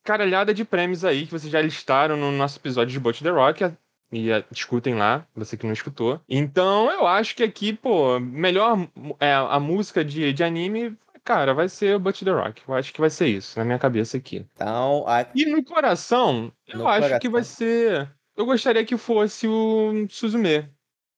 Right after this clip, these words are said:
Speaker 1: saca? Que é um filme, que é um diferente, uma ca-, um,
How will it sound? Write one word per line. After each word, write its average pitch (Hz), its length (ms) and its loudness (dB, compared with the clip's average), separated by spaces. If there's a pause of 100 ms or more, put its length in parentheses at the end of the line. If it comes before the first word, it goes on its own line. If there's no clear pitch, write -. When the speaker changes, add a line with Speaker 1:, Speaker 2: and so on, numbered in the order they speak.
(140)
Speaker 1:
saca? 127 480 -4
Que 226 120 -2
é 226 80 2
um 240 420 -2
filme, 240 520 0
que - 180 -6
é - 20 4
um 165 180 2
diferente, 170 540 0
uma 185 80 -2
ca-, - 120 -2
um, 131 220 -6